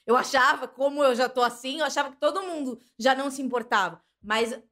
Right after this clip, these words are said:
é uma coisa muito assim, que as pessoas têm que, têm que viver muito pro outro e tem sempre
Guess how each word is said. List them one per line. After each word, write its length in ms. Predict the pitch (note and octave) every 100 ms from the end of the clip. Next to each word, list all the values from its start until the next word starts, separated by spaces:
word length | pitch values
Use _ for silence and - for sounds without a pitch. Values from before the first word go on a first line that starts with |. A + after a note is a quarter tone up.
| -
é 100 | G#3
uma 120 | A#3+
coisa 220 | A#3+ A#3+ A#3+
muito 220 | A#3+ C4+
assim, 220 | D4+ B3+
que 60 | A3
as 60 |
pessoas 300 | - - G#3+
têm 220 | - B3 C4
que, 60 |
têm 300 | - - F#3
que 100 | -
viver 280 | A#3+ B3+ C4
muito 220 | B3+ C#4+ -
pro 160 | D4+
outro 440 | C#4 B3+ C4 C4 A#3
e 140 | A#3
tem 240 | A#3 B3
sempre 280 | B3+ C4 C4+